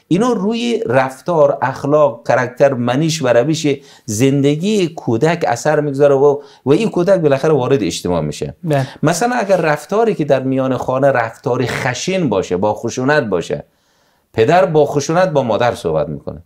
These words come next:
Speaker 1: یا بالعکس، اینطور نیست که همیشه مردها خشن باشه.
Speaker 2: درست.
Speaker 1: ما در این بعضی گاهی وقتا ما زنهای خشن دیدیم که مردها در محاق مرن،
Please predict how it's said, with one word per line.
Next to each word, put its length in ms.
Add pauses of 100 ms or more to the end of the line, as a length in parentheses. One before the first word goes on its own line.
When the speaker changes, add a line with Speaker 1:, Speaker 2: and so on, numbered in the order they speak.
(220)
Speaker 1:
یا 180
بالعکس، 800
اینطور 280
نیست 200
که 100
همیشه 400
مردها 480
خشن 400
باشه. 420 (600)
Speaker 2:
درست. 220
Speaker 1:
ما 180
در 180
این 340
بعضی 340
گاهی 220
وقتا 280
ما 400
زنهای 560
خشن 340
دیدیم 280
که 100
مردها 460
در 180
محاق 400
مرن، 360